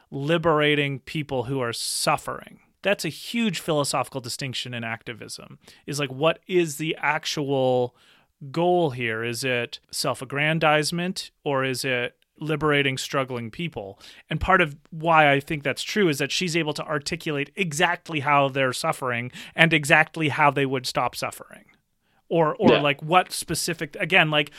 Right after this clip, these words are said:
Speaker 1: like Dumbledore says, "Get rid of the Dementors," not like, "Oh, change everything, uh, change your policies in the Ministry for this abstract problem."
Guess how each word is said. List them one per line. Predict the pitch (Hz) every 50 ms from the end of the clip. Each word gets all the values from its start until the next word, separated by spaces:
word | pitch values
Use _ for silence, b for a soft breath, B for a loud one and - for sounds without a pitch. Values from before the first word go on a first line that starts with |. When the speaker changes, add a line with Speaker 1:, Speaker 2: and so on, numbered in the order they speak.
| B B B
Speaker 1:
like | B 165 170 165
Dumbledore | - 170 170 165 170 156 165 160 151
says, | - 170 156 147 143 135 B B B B B B
"Get | - 190 190
rid | 190 175 170
of | 170 151
the | 156
Dementors," | 139 143 143 151 151 151 - 127 117 110 107 -
not | 151 151 151
like, | 156 147 135 127 123 - - 311
"Oh, | 185 175 170 160 143 123 104
change | - - - 180 175 170 160
everything, | 165 156 165 156 151 - 160 160 156
uh, | 151 147 156 170 175 170
change | - - 185 175 165
your | 160
policies | - - 165 160 156 139 - 147 139 127
in | 139 139
the | 139
Ministry | 135 143 143 139 - - 139 120
for | - 143
this | 127 127 123
abstract | - 143 135 135 139 - - 143 123 113 - -
problem." | - 165 165 160 135 123 113 117 120